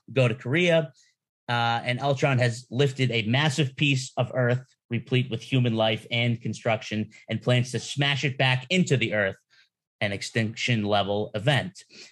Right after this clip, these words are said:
Uh, that will complete his plan of human extinction and A I takeover. So after the rote thirty-five minutes of, uh, of this completely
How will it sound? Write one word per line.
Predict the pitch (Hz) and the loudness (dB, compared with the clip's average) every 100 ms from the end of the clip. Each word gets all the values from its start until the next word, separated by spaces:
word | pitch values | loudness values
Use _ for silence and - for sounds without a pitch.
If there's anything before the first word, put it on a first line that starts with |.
| - | -6
Uh, | 113 113 107 101 | 0 2 2 2
that | 139 - | 0 2
will | 135 123 | 2 2
complete | 123 113 - 147 131 | 0 -6 -2 -2 0
his | 131 127 | 0 0
plan | - 117 107 104 104 107 - _ _ - | -2 -2 0 0 -2 -4 -10 _ _ 0
of | 135 131 | 2 2
human | - 131 123 | 0 2 2
extinction | 117 - - 110 - 113 | 0 -4 -4 -4 -4 -4
and | 110 107 | -2 0
A | 110 107 | 2 2
I | 101 | 0
takeover. | - 143 135 127 120 117 117 - - | 0 0 2 2 4 2 0 -6 -16
So | - 120 120 | -2 0 2
after | 139 135 151 | 0 2 2
the | 127 | 2
rote | 117 147 160 - - | 4 4 2 0 0
thirty-five | 170 165 - 156 147 127 | 2 2 2 2 2 0
minutes | 127 127 127 - - | 0 2 0 -4 -8
of, | 123 120 - | -4 -4 -2
uh, | 127 | 2
of | 120 117 117 107 117 107 101 | 2 2 0 0 -2 -2 -4
this | 113 - | -4 -4
completely | 107 - 131 110 123 | -8 -2 0 2 0